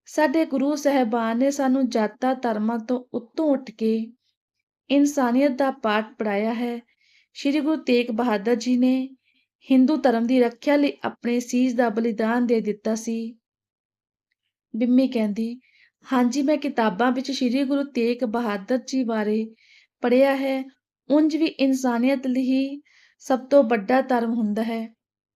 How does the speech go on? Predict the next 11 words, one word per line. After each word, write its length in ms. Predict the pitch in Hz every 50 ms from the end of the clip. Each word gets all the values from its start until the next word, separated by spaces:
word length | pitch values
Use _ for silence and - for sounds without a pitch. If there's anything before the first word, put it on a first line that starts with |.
| _ _ _
ਪਰ 160 | - 320 330 - -
ਇਨਸਾਨ 720 | 294 302 320 294 - - 262 247 240 247 254 277 285 294 - - _ _ _ _ _ _ _ _ _
ਇਨਸਾਨੀਅਤ 640 | 269 277 285 277 - 262 240 240 247 285 294 294 285
ਨੂੰ 140 | 294 311 311
ਛੱਡ 320 | 302 - 240 220 202 240
ਕੇ 240 | 233 - 269 277 277
ਹੋਰ 320 | 254 262 269 294 311 302 -
ਧਰਮਾਂ 340 | 285 262 240 226 233 247
ਦੇ 180 | 240 220 254 254
ਪਿੱਛੇ 440 | 247 - 254 226 - - - 285 294
ਭੱਜਦਾ 540 | 294 262 233 190 190 190 220 226 233 233